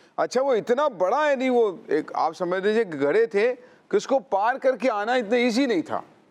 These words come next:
کیونکہ اس وقت ظاہر ہے مشینریاں اور اس طرح کی چیزیں تو تھی نہیں، تو اس کو پار کر کے آنا ان کے لیے possible نہیں تھا۔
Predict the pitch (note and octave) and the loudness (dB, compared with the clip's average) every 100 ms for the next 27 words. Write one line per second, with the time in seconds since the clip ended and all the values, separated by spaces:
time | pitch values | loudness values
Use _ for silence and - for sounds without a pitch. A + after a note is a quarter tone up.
0 | _ - B2 B2+ D3+ E3 A3+ - G3 E3 | _ -10 -6 -6 -2 0 0 -2 -4 -2
1 | F#3+ D4 A#3+ E3 F#3 G3 F#3+ G3+ G3 F#3 | 0 0 -2 -2 -2 -2 0 0 0 -2
2 | E3+ F3+ F3+ F3+ D3+ D3+ D#3 D3+ A#3 A#3+ | -2 -4 -4 -10 -8 -4 -2 0 0 0
3 | A3+ - - _ _ - G#3 A3 C4+ C4+ | -2 -8 -20 _ _ -2 -2 0 -4 -2
4 | - G3 B3 C#4+ C4+ C4+ C4+ A3 A3+ C#4 | -2 0 0 0 -2 0 0 0 -2 0
5 | B3 A3+ A3+ A#3 - E3+ D#3 A3+ C#4 C4+ | -2 -2 -2 0 -2 -4 -2 -2 0 0
6 | G#3 D#3 | -2 -2